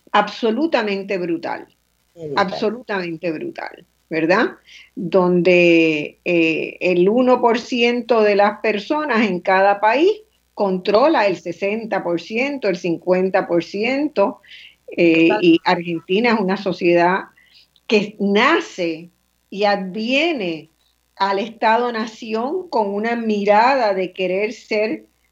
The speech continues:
Speaker 1: una sociedad justa y distributiva, ¿verdad?
Speaker 2: Sí.
Speaker 1: Eh, lo mismo Uruguay, la mayor parte de los,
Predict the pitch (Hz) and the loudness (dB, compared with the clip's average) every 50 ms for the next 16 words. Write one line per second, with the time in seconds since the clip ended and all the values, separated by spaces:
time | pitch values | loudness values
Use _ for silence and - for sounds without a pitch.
0 | _ - 214 196 202 208 214 220 226 208 208 - 190 196 190 196 196 214 220 220 | _ -10 -6 -4 -2 -2 -2 -2 -4 -4 -2 0 2 4 4 6 6 4 2 0
1 | 226 220 226 254 - - - 240 208 196 190 190 202 202 - - 185 180 175 175 | 0 -2 -2 -2 -4 -2 2 2 2 4 2 0 -4 -6 -6 -4 -4 -2 -2 -2
2 | 175 170 214 233 269 285 254 190 185 202 277 - - _ _ _ _ - 175 165 | -2 -2 -2 -2 0 2 2 2 2 0 -2 -8 -12 _ _ _ _ -10 -8 -8
3 | 156 160 170 185 247 370 359 - _ _ _ _ _ _ _ _ _ _ - 190 | -4 -4 -4 -2 -2 -4 -6 -8 _ _ _ _ _ _ _ _ _ _ 0 2
4 | 196 190 185 185 180 180 180 - 196 190 196 190 196 220 214 - - 202 202 196 | 2 2 2 0 0 -2 -2 0 2 2 2 2 0 -4 -6 -6 -2 0 0 2
5 | 185 190 180 175 180 202 226 254 269 254 233 202 190 185 170 170 165 175 202 233 | 4 4 4 4 4 4 6 6 4 2 2 0 -2 -4 -4 -4 -4 -4 -4 -4
6 | 254 269 262 - 254 262 262 254 - 254 226 214 196 190 190 190 190 - | -4 -4 -4 -2 -2 -2 -2 -2 -2 -2 -2 -2 -2 -2 -4 -4 -6 -12